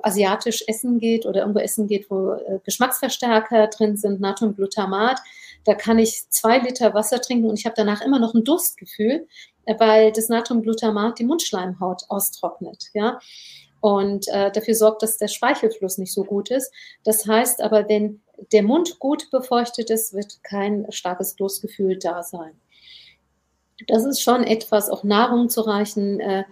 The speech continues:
nicht hungern zu lassen. Das sind ja Gebote im Islam, die sich ja in mannigfaltig ableiten, ähm, wie die Verköstigung von,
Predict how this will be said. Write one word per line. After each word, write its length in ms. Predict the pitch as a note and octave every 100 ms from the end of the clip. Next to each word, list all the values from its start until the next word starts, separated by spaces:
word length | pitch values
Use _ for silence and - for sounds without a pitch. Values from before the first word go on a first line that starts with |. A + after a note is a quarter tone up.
| _
nicht 220 | C#4 C#4 -
hungern 320 | B3 A3 A3
zu 160 | - G#3
lassen. 420 | G3 G3 G#3+ G3
Das 180 | G3 -
sind 260 | A3+ A3
ja 180 | A3+ G#3+ - - _ _
Gebote 480 | A3+ B3 C#4+ D#4+ A3+
im 160 | G3 G#3
Islam, 560 | G#3 - A3 C#4+ C4+
die 100 | G#3+
sich 300 | G3+ G#3+ G#3
ja 220 | A3 G3+ G3+
in 260 | G3+ G3+ -
mannigfaltig 1120 | G3 C#4 E4 E4 - G#3+ G#3 G#3 A3 G3+ -
ableiten, 920 | A3 A3 - A#3+ A3+ A3+ A3+ A3+ G#3+ - - - -
ähm, 300 | G#3+ G3+ G3+ - _
wie 120 | G#3+
die 180 | A3 A3+
Verköstigung 800 | A3+ A3 A3 - A3 G#3+ G3+ G3+
von, 400 | - G#3+ G3+ G3+